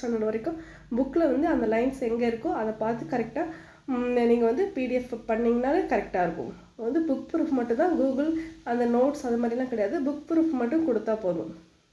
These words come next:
ஃபஸ்ட்டு எந்த எவ்வளோ கொஸ்டின்ஸ் வருது, என்ன ஏதுன்னு கரெக்டா செக் பண்ணிட்டு, அதுக்கப்புறம் நீங்க வந்து அப்ஜெக்ஷன் ட்ரா-, ட்ராக்கர் ரெடி பண்ணலாம்.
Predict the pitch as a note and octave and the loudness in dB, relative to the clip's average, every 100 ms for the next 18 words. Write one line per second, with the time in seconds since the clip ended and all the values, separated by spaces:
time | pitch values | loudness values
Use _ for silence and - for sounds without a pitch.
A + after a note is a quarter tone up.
0 | _ _ _ _ _ _ _ - - - | _ _ _ _ _ _ _ -20 -20 -20
1 | - - - C4 F#4 F4 C#4 D#4+ A3+ B3 | -20 -12 -2 2 4 4 6 6 6 4
2 | E4 D#4+ D4 - C#4+ - A#3 A3+ E4+ F4+ | 4 2 0 0 -2 0 -2 0 0 0
3 | A3+ C4 C4 B3+ D4 D#4 A3+ - D4 C#4+ | 0 2 4 4 2 0 -2 -2 -4 -2
4 | A#3+ - - C4+ C4+ C#4+ A4 - B3 B3 | -4 -6 -4 0 0 0 -2 0 -2 0
5 | B3+ B3 C#4 D#4+ D4+ A3+ G#3+ G#3+ B3+ F#4+ | -2 0 6 6 6 4 4 4 4 2
6 | B3 C4 C4+ A#3+ A3+ G#3 F#3+ G3 G#3 G#3 | 2 0 -2 -2 0 0 0 -2 -2 0
7 | B3 A3 - G#3+ B3 - | 0 0 0 2 2 0